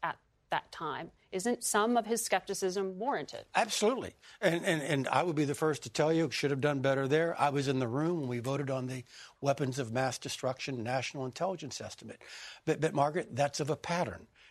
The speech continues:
Speaker 2: with regard to the president when it comes to decision-making, explaining his policies or defending his policies. He doesn't come at you with data. He doesn't come at you with evidence. He comes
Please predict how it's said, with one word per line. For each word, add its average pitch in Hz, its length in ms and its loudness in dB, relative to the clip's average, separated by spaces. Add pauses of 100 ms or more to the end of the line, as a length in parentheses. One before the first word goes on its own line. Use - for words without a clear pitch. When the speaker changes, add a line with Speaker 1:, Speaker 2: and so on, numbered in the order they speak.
(140)
Speaker 2:
with 135 160 -6
regard 123 320 0
to 127 60 -2
the 110 100 -6
president 131 560 -2
when 117 160 -6
it 117 80 -8
comes 127 240 -4
to 107 100 -12
decision-making, 165 880 0
explaining 170 760 0 (260)
his 135 180 -4
policies 139 520 0
or 151 120 -2
defending 196 560 0
his 120 160 -4
policies. - 480 -6 (340)
He 196 140 2
doesn't 190 500 2
come 170 220 0 (100)
at 185 300 0
you 170 100 2
with 143 320 0
data. 156 400 0 (220)
He 147 100 -2
doesn't 185 360 0
come 151 240 -4
at 175 260 -2
you 151 100 0
with 131 280 -4 (400)
evidence. 156 440 0 (280)
He 170 100 2
comes 160 240 2